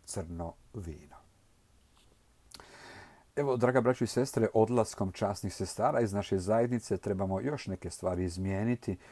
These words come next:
i nekako nadomjestiti taj njihov odlazak. Čišćenje crkve smo predložili,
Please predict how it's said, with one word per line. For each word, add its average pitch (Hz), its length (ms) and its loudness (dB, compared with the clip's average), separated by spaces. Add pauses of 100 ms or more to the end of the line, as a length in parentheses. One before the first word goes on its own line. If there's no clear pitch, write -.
(200)
i 104 80 0
nekako 101 340 0
nadomjestiti 98 800 -2
taj 87 180 -4
njihov 85 400 -6
odlazak. 87 720 -4 (600)
Čišćenje 98 540 -2
crkve 98 340 -2
smo 90 140 -4
predložili, 101 840 0